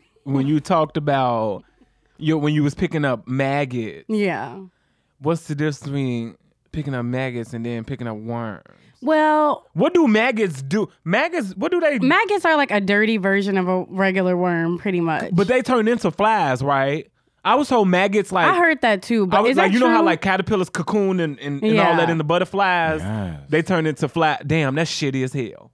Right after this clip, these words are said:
Speaker 3: Yeah.
Speaker 2: But basically,
Speaker 1: <laughs>
Speaker 2: like, maggots be, like, around garbage and, like, dirty shit. Like, you never just see a maggot in dirt, right?
Speaker 1: You don't.
Speaker 3: That's true.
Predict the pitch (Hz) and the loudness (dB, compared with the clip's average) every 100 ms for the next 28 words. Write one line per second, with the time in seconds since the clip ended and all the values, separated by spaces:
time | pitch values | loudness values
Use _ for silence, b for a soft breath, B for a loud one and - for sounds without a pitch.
0 | _ 87 82 76 202 214 320 339 294 294 | _ -8 -8 -4 -2 2 2 2 0 2
1 | 294 247 226 208 202 - 254 277 285 277 | 4 4 4 4 4 4 4 2 0 2
2 | 285 247 233 226 202 190 175 185 185 175 | 2 2 0 0 2 2 2 0 0 -4
3 | - 185 175 170 180 180 165 180 185 269 | -4 -2 -2 0 0 -2 -2 -2 0 2
4 | 359 349 330 269 262 240 196 185 190 190 | 4 2 2 0 -2 0 2 2 2 2
5 | 190 175 175 175 170 - _ _ _ _ | 0 0 0 0 -2 -6 _ _ _ _
6 | _ _ _ _ 196 220 269 254 139 143 | _ _ _ _ -2 0 0 -2 -2 -2
7 | 127 127 160 143 110 104 - 95 - 113 | 0 0 0 -2 -6 -8 -8 -6 -2 -2
8 | 87 | -2